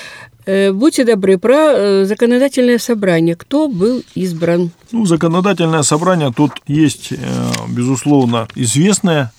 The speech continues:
Speaker 2: то есть, вернее, как бы ожидаемые результаты, а есть результаты совершенно неожиданные.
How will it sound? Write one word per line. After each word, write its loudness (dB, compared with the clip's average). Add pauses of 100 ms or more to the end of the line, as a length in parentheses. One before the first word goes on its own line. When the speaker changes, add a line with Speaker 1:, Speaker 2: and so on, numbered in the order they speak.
(560)
Speaker 2:
то -8
есть, -8
вернее, 2
как -2
бы -2 (280)
ожидаемые 2
результаты, 0 (500)
а -4
есть 2
результаты 0
совершенно -2
неожиданные. -2